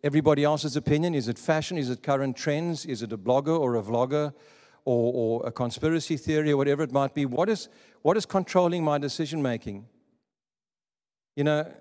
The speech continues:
it's not about God brainwashing us. It's about us saying, "I decide, I make that intellectual conscious decision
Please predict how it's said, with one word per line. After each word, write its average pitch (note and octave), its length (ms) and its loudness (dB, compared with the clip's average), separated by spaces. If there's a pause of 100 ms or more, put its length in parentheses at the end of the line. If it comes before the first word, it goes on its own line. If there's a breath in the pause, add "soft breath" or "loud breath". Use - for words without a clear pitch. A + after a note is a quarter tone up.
(1600)
it's D#3 200 -6
not F#3+ 180 4
about F#3 300 2
God D3+ 240 2
brainwashing C#3+ 600 2
us. A2 200 -4
It's A2+ 100 -10
about B2+ 200 -2
us D3+ 180 -2
saying, C#3 280 -2
"I D3 200 -2
decide, C3 920 -4
I B2 140 -4
make C3+ 320 -2
that C#3 180 -4
intellectual C#3 600 -8
conscious D3+ 420 -10
decision A#2+ 680 -4